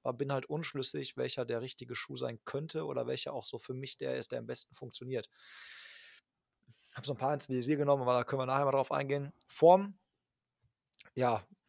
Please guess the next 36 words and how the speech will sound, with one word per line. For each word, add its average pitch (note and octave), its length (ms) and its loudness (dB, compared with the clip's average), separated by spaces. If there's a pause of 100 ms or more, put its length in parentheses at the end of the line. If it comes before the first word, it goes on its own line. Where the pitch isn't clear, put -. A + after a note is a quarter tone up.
ist - 200 -2
eigentlich G#3+ 320 4
wirklich - 260 -2
gut. D#3 280 -2
Jetzt C3+ 160 4
war E3 140 10
Erkältung, G3+ 440 4
Samuel E3 340 6
war D#3 100 8
ein - 20 -8
bisschen C#3+ 240 -4
krank, G3 280 0
der F#3+ 100 0
Sohnemann, F#3 420 2
da E3 80 2
dachte C#3+ 220 -2
ich C#3 60 0
schon C#3 120 0
so: C3 140 -4
"Nein, C3 260 2
ey, C3 120 0
bitte - 280 -4
jetzt B2+ 240 -2
nicht C#3 240 -4
Corona C3+ 500 0
oder C3 160 2
irgend C#3+ 160 -4
so C#3+ 60 -6
eine C3+ 100 -4
Erkältung, C3+ 320 -6
kann A#2+ 120 -6
ich A#2 80 -8
jetzt A#2+ 140 -10
gar C3 140 2
nicht C3+ 120 -8
gebrauchen. A#2 500 -2